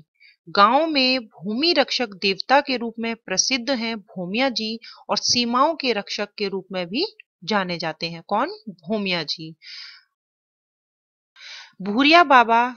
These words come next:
जिन्हें गौतमेश्वर भी कहते हैं, तो ये मीणा जाति के लोक देवता हैं भूरिया बाबा। गौतमेश्वर महादेव का प्रसिद्ध मंदिर जो है वह प्रतापगढ़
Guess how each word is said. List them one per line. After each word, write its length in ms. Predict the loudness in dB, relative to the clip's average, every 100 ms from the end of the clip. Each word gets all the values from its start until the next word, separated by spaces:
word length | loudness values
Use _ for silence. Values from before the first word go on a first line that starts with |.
| -2
जिन्हें 360 | -2 0 -2
गौतमेश्वर 680 | 0 0 0 -2 0 2 2
भी 160 | 0 -2
कहते 360 | -2 -4 -4 -4
हैं, 280 | -4 -6 -10 -16 -20 -20 _ _ -6
तो 60 | -4
ये 360 | 0 0 2
मीणा 440 | 0 -2 0 2 2
जाति 380 | 4 0 0 -6
के 180 | -4 -6 -8 _ -10
लोक 320 | 0 2 2
देवता 320 | 0 0 0 -2
हैं 220 | -2 -6
भूरिया 540 | -8 _ -8 -4 -2 -2 -4 -4
बाबा। 380 | -2 -2 -6 -10 -12 -20 -20 -20 -18
गौतमेश्वर 920 | 2 4 4 0 0 2 2 4 4 2
महादेव 720 | -2 -4 0 2 2 2 0 -4 -4
का 240 | 0 -2 -4 _
प्रसिद्ध 480 | -2 0 2 0 -2
मंदिर 480 | -4 -4 -4 -4 -4
जो 160 | -4 -4
है 120 | -4
वह 240 | -6 -6 -6
प्रतापगढ़ 880 | -6 -6 0 4 6 4 0 0 0